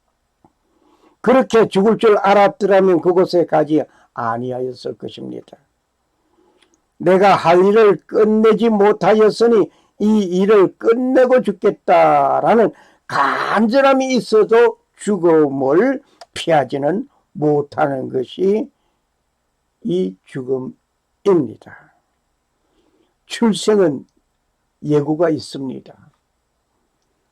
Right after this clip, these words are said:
출산 일자를 받기도 합니다. 그러나 죽음만은 그렇지 못합니다. 이번에 우리 우한 폐렴으로 인해서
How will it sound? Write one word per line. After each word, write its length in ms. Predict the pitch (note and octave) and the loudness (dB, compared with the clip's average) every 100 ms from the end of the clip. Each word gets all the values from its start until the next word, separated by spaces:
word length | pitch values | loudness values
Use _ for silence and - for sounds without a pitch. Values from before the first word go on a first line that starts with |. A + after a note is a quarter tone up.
| _ _ | _ _
출산 540 | - E3+ D3+ D#3 D#3 | -2 -2 0 -4 -2
일자를 600 | D#3+ D3 - D3+ C#3 B2+ - | -2 -6 -4 -4 -2 -6 -8
받기도 480 | C3 _ G3 F3+ | -14 _ -8 -8
합니다. 540 | E3+ D3+ C#3 - - - | -8 -12 -14 -18 -20 -6
그러나 640 | - E3+ C#3+ D3+ D3+ - - _ _ _ _ _ _ _ _ _ _ _ _ | -4 -2 -2 -2 -4 -6 -14 _ _ _ _ _ _ _ _ _ _ _ _
죽음만은 760 | C4+ F4+ G#3 D#3+ C#3+ C3 A2+ _ _ _ | -4 0 0 0 -4 -8 -16 _ _ _
그렇지 360 | C3 A#2 - | -12 -12 -12
못합니다. 720 | C#3 - - G#2 F2 - _ _ _ _ _ _ _ _ _ _ _ _ _ _ _ | -12 -12 -16 -20 -18 -20 _ _ _ _ _ _ _ _ _ _ _ _ _ _ _
이번에 520 | E3 E3 F#3+ F#3 F3 - _ _ _ _ _ _ _ | -4 0 2 2 0 -4 _ _ _ _ _ _ _
우리 280 | D#3 D3+ D#3 | -2 0 -2
우한 440 | D#3+ D#3+ E3 F3+ - | 0 0 2 -2 -2
폐렴으로 720 | - G#3 A#3 D#3+ C3+ A#2+ - _ _ _ | 0 2 2 0 -4 -10 -14 _ _ _
인해서 560 | E3 D#3+ C3 - B2+ | -2 -2 -2 -6 -16